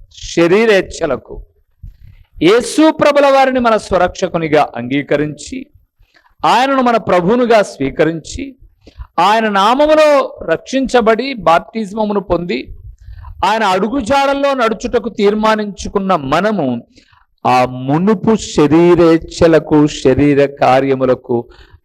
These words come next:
మరలా వెళ్ళకోకుండా బ్రతకడమే మర్యాద. మర్యాద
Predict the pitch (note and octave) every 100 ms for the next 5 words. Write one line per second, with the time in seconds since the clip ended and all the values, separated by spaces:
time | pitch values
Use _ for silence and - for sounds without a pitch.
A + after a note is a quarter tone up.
0 | A#2+ A#2 A#2+ C3 C3+ C#3 C3 A#2 A2+ A#2
1 | C3 D#3+ D#3+ E3+ E3 D3 C#3+ B2+ B2 B2
2 | B2 A#2+ A#2 A2 - - - - - -
3 | - G#2+ A2 A2 G#2 - - _ _ _
4 | _ _ - - _ _ _ - - _
5 | _ _ - _ - - - A2 A#2 B2+
6 | A#2+ A2+ -